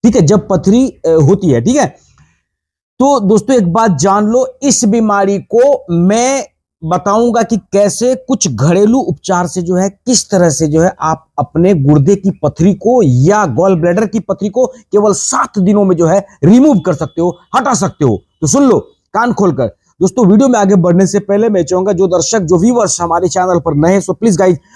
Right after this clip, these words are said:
हमारे चैनल जीएच केयर को सब्सक्राइब करने और बेल आइकन का जो बटन है उसे दबा देना यार। दोस्तों चुकंदर जो होता है, चुकंदर, ठीक है, अब देख लो भाई, चुकंदर को बारीक, ठीक है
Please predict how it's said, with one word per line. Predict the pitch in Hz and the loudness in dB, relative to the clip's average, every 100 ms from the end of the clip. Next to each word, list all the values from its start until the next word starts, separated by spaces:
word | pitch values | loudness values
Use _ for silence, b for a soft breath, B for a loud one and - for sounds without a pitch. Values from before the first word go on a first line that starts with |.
| B | B
हमारे | 214 254 | -4 -2
चैनल | - 208 196 | 0 0 0
जीएच | 151 196 190 | 0 0 0
केयर | 185 | -2
को | - 180 | -4 -6
सब्सक्राइब | 180 143 175 - | -6 -6 -4 -4
करने | - 170 | -2 0
और | 160 | 0
बेल | 143 156 151 | 2 0 2
आइकन | 143 147 139 | 0 0 0
का | |
जो | 139 | 0
बटन | 139 | 0
है | 147 | -4
उसे | - _ _ 120 147 | -8 _ _ -12 -6
दबा | 117 135 | -2 0
देना | 143 135 | 2 2
यार। | 113 117 - _ 139 139 _ _ _ _ _ _ _ B B B B B | 2 0 -4 _ -12 -12 _ _ _ _ _ _ _ B B B B B
दोस्तों | 185 202 247 | 0 2 -2
चुकंदर | - 214 - 226 240 233 269 170 | -2 -2 0 2 4 4 4 2
जो | 139 | 0
होता | 139 160 170 | -2 -4 -4
है, | |
चुकंदर, | - 185 202 208 269 _ - | -4 -4 -2 -2 -6 _ -6
ठीक | 233 | -2
है, | 165 - _ _ _ _ _ 190 | -2 -6 _ _ _ _ _ -2
अब | 175 | 2
देख | 175 | 2
लो | 143 113 | 2 2
भाई, | 92 - _ _ - | 0 -6 _ _ -6
चुकंदर | 220 240 240 214 277 240 | -2 0 2 2 0 -2
को | 247 262 262 262 | -4 -2 0 -2
बारीक, | 139 95 127 175 214 262 175 131 107 | -6 -8 -2 0 2 2 0 -4 -8
ठीक | - _ - 269 | -10 _ -4 0
है | 269 127 | 0 -2